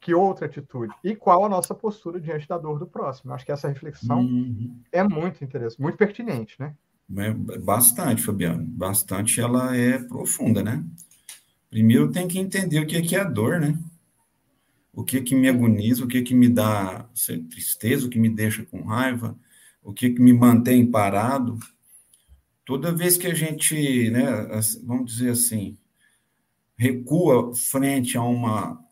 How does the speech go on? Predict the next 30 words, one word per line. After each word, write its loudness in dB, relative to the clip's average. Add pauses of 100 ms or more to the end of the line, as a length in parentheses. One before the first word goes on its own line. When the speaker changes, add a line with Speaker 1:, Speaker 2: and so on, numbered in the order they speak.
(180)
Speaker 2:
a -8
uma 4
oportunidade, -2
que -6
a -8
Amélia -2
cita -6
isso -8
também -8
no -8
livro, -6
né? -6 (400)
Toda -2
vez 0
que -4
eu -4
perco -2
uma 0
oportunidade, -2 (480)
é -6
dor. -2 (1040)
Pensa -2
bem. -4 (1000)
Speaker 1:
Ou 8
Speaker 2:
Pensa 8
Speaker 1:
deveria 8
Speaker 2:
bem. 2
Speaker 1:
ser, 2
né, -2
Ítalo? -6